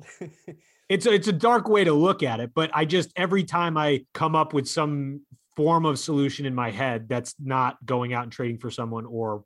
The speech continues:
Speaker 2: punting or whatever, it comes back to, like, this team isn't set up to compete with anyone at the top of the Eastern Conference right now.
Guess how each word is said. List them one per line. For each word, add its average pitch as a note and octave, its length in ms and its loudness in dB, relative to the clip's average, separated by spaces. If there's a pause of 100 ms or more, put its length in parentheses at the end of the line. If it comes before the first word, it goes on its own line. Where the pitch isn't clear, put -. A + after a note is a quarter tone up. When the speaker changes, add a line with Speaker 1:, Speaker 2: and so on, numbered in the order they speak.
Speaker 2:
punting B2+ 360 -2
or A2+ 80 -4
whatever, A2+ 640 -2 (400)
it A#2+ 80 -12
comes C#3 160 -6
back D3 220 0
to, D3+ 120 -2
like, C#3 240 -2
this C#3+ 240 -2
team E3+ 260 -4
isn't D3 280 -2 (240)
set C3 280 -4
up B2+ 120 -2
to C3 120 -6
compete B2+ 360 -8
with A#2 220 -8
anyone B2 340 -4
at G#2 80 -12
the G2+ 60 -16
top G#2+ 200 -4
of G#2 60 -12
the G#2 60 -8
Eastern G2 200 -14
Conference F#2+ 400 -16
right G2+ 160 -20
now. A2 100 -20